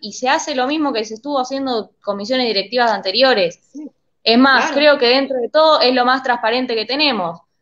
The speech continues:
Speaker 1: En su momento dijeron, abrir el estadio para un partido que dura dos horas cuesta esto.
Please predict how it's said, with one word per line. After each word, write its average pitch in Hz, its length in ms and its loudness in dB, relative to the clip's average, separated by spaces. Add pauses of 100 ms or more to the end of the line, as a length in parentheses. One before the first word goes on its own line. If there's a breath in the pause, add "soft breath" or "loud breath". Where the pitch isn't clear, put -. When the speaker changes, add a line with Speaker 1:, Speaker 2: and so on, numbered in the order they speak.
(280)
Speaker 1:
En 226 160 -2
su 254 60 -4
momento 302 460 2
dijeron, 196 640 0
abrir 359 360 2
el 294 140 0
estadio 240 520 2
para 208 320 4
un 330 520 0
partido 190 640 0
que 180 140 -4
dura 202 440 -2
dos 262 300 2
horas 302 580 2
cuesta 285 580 0
esto. 208 600 -4